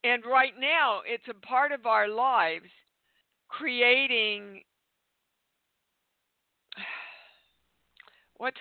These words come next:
the separation? Judgment. It's,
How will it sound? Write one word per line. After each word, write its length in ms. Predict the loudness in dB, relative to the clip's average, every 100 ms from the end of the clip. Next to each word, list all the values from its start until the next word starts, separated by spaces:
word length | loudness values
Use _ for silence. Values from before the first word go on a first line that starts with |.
| -14
the 60 | -14 -16 -18 0
separation? 920 | 2 2 2 4 4 2 -4 -6 -8 _ _ _ _ _ _ _ _ _ _ _ 0
Judgment. 600 | 2 2 0 -8 -8 -12 _ -20 _ _ _ _ _ _ _ _ _ _ _ _ _ _ _ _ _ _ _ _ _ _ _ _ _ _ _ _ _ _ _ _ _ _ _ _ _ _ _ _ _ _ _ _ _ _ -4
It's, 140 | -4